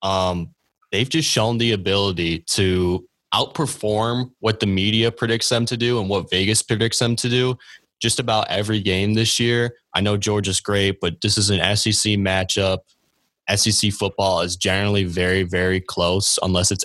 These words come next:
Alabama versus somebody, which we <laughs> all know how that goes. Uh, so, yeah, I do like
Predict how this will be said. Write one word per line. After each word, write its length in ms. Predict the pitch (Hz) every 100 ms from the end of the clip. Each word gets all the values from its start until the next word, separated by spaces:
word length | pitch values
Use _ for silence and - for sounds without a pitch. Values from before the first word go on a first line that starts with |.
| -
Alabama 640 | 87 87 82 82 85 92
versus 380 | 90 95 104 98
somebody, 480 | 107 104 107 107 107
which 320 | 95 98 -
we 100 | 92
<laughs> 40 | -
all 140 | 117
know 80 | 135 -
how 140 | 104 110
that 200 | 123 120 -
goes. 380 | 120 120 135 - - - - - -
Uh, 320 | - 104 98 -
so, 180 | - 117
yeah, 320 | 110 95 82 - -
I 160 | 95 123
do 240 | 107 120
like 300 | 117 110 104